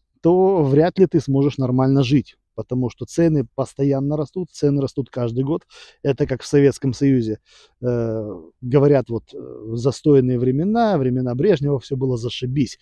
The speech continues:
Я помню, во времена Брежнева в конце каждого года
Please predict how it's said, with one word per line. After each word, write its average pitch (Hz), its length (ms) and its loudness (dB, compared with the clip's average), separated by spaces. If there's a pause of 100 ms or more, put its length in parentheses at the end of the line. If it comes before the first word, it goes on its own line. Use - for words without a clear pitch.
(580)
Я 170 220 4
помню, 180 400 8
во 160 120 8
времена 156 440 6
Брежнева 160 680 4
в - 60 -20
конце 151 360 0
каждого 131 460 0
года 185 460 2